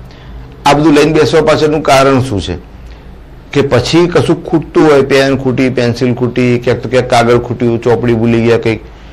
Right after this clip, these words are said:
અને તમે લેવા જાઓ ત્યાં સુધી શિક્ષકે શું સમજાવ્યું આપણને ખબર પડે ને. અને બને કે કદાચ એ જ એવો અગત્યનો મુદ્દો હોય કે જેના પર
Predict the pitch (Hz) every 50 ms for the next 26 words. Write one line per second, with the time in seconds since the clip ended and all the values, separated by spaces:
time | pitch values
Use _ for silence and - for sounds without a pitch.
0 | - - - - - 160 156 - 156 156 160 160 151 151 151 143 143 139 127 131
1 | 120 113 117 - 135 139 127 127 139 139 135 127 - 127 - - 143 127 143 123
2 | 127 131 127 139 131 127 120 123 123 127 123 120 117 - 120 120 120 - 117 110
3 | 117 113 - - 113 113 110 110 113 113 - - - - - - - - - -
4 | - - - - 131 143 143 143 151 175 185 165 135 139 - 135 135 151 151 -
5 | - - 151 156 170 165 151 151 156 165 165 147 147 160 160 - 165 151 160 156
6 | 147 147 139 139 135 147 139 143 143 170 156 135 139 135 135 139 135 - 160 175